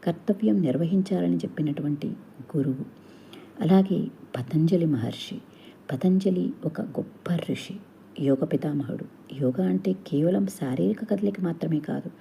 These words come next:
యోగం అంటే చిత్తవృత్తి నిరోధ, యోగ చిత్తవృత్తి నిరోధ, మన మనస్సు మరియు భావోద్వేగాలను నియంత్రించే మార్గమని ఆయన బోధించారు. అష్టాంగ యోగా అనే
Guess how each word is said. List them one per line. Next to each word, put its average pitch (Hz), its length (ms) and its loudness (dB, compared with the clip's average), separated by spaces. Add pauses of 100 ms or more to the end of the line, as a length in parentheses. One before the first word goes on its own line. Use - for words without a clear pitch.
(480)
యోగం 165 400 2
అంటే 147 220 0
చిత్తవృత్తి - 1040 0
నిరోధ, 139 380 2 (840)
యోగ 160 360 6
చిత్తవృత్తి 160 880 0
నిరోధ, 139 440 2 (880)
మన 131 260 2
మనస్సు 160 680 2
మరియు 156 260 2
భావోద్వేగాలను 180 1000 2
నియంత్రించే 160 640 2
మార్గమని 160 600 2
ఆయన 151 220 2
బోధించారు. 143 640 -4 (540)
అష్టాంగ 214 440 2
యోగా 175 360 4
అనే 165 220 2